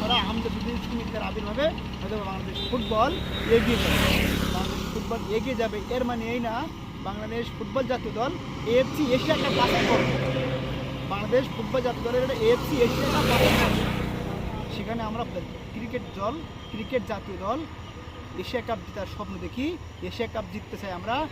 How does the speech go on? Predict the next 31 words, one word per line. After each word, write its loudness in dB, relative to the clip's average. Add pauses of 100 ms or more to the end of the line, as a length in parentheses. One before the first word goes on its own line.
(260)
এশিয়া 0
কাপ -2
জয়ের -6
স্বপ্ন -2 (120)
দেখি -2
আমরা, 2 (440)
বিশ্বকাপ 2
জিততে 4
চাই 6
আমরা, 10 (460)
চ্যাম্পিয়ন 4
ট্রফি, 0 (100)
চ্যাম্পিয়ন। 4 (1400)
দর্শক, 0 (500)
আমার -6
প্রশ্ন -8 (100)
জায়গা, -6
আমার -8
ম-, -8
আমার -8
কথা -6
হচ্ছে 0 (1300)
ফুটবলের -2
সঙ্গে -4 (100)
ক্রিকেটের -8
কম্পেয়ার -6
কখনো -8
করবেন -8
না। -12 (500)
আমরা -6
বিশ্বকাপ -8